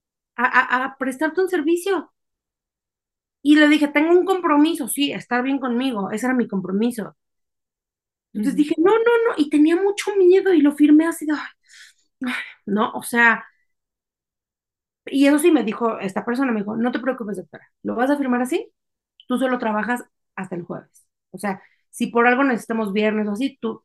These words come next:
Speaker 1: ya no, y tú pagas la misma y todo". "Ok, está bien". Uf, ¿sabes? Bueno, pasa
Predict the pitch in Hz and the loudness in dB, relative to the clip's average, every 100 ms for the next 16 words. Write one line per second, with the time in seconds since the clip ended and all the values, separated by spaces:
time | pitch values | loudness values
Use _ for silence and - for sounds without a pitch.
0 | _ - 196 214 285 240 202 196 _ _ | _ -8 -4 0 0 0 -2 -4 _ _
1 | - - 208 208 196 185 220 233 233 208 | -14 -6 -4 -4 -4 -2 0 0 -2 -4
2 | 185 190 _ 233 - 196 - _ _ _ | -8 -12 _ -14 -10 -10 -12 _ _ _
3 | - 190 156 _ _ _ _ _ _ _ | -10 -10 -10 _ _ _ _ _ _ _
4 | _ _ _ _ _ _ _ _ - 247 | _ _ _ _ _ _ _ _ -12 -8
5 | 220 - - - - _ _ _ _ _ | -8 -12 -20 -20 -20 _ _ _ _ _
6 | _ _ _ _ _ _ 196 190 240 403 | _ _ _ _ _ _ -4 -2 -2 -6
7 | - _ _ _ _ _ _ _ _ _ | -14 _ _ _ _ _ _ _ _ _
8 | _ - 151 - _ _ _ _ _ - | _ -6 -6 -6 _ _ _ _ _ -20
9 | - 508 | -18 -18